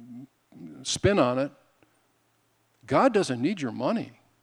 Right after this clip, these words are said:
but you need to learn how to give. And,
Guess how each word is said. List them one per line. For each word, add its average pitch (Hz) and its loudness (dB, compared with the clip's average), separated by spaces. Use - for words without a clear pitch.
but 135 0
you 254 8
need 170 4
to 127 -2
learn 139 0
how 143 0
to 123 -4
give. 165 -4
And, 151 0